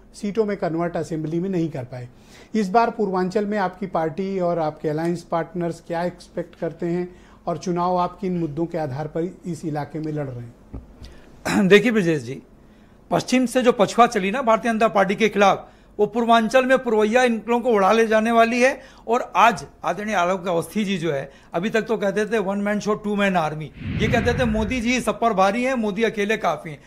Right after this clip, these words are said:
Speaker 2: लेकिन आज देख करके, सुन करके बड़ा अच्छा लगा कि अपने घटक दलों को जो है, ये आज उनका नाम ले रहे हैं। इसका मतलब कहीं ना कहीं किस तरीके से ये लोग हैरान परेशान हैं कि इनको अपने गठबंधन के सहारे, अभी तक तो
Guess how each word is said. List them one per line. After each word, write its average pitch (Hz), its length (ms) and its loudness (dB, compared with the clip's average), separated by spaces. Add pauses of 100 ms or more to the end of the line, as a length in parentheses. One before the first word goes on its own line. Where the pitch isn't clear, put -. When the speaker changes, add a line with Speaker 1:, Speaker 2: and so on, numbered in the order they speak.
(200)
Speaker 2:
लेकिन 208 180 -4
आज 196 260 0
देख 202 280 0
करके, 214 260 -4
सुन 214 200 -6
करके 214 220 -6
बड़ा 190 220 -2
अच्छा 196 260 -2
लगा 214 200 -4
कि 208 100 -8
अपने 196 200 -8
घटक 156 240 -8
दलों 196 280 -6
को 208 140 -4
जो 202 120 -6
है, 180 200 -6 (320)
ये 208 100 2
आज 196 280 4
उनका 226 240 0
नाम 214 300 2
ले 247 60 2
रहे 240 80 2
हैं। 254 60 -2
इसका 254 140 -12
मतलब 269 160 -6
कहीं 254 220 -2
ना 262 100 -4
कहीं 247 300 -4
किस 247 200 -8
तरीके 196 340 -4
से 220 120 -8
ये 208 60 0
लोग 220 220 -4 (240)
हैरान 214 300 4
परेशान 214 400 0
हैं 269 100 -2
कि 247 80 -4
इनको 240 200 0
अपने 226 200 -2
गठबंधन 202 460 -4
के 214 100 -4
सहारे, 208 260 -4
अभी 220 140 -6
तक 233 120 -4
तो 240 320 -4